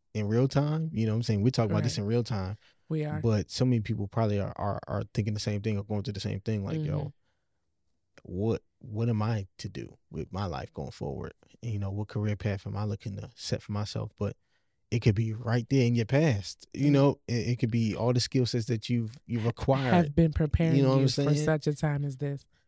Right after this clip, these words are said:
Speaker 1: Preparing you for such a time, uh, to make that leap or take that leap of faith and, and do what you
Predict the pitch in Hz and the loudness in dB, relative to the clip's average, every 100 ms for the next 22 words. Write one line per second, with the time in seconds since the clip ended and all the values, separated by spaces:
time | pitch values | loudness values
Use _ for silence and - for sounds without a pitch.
0 | - 110 107 123 117 113 107 117 - 107 | -6 -6 -2 2 2 2 -2 -6 -6 -6
1 | 107 117 107 104 101 95 _ _ _ - | -6 -4 -2 -4 -6 -12 _ _ _ -6
2 | 101 101 - 107 110 107 - 104 104 107 | -4 -4 -4 -2 0 0 0 0 0 0
3 | 139 - - - - 107 - - 113 104 | -4 -6 -6 -4 -6 -6 -6 -4 -4 -4
4 | - 101 - - 98 101 98 - 113 101 | -6 -6 -6 -8 -6 -4 -6 -6 -8 -8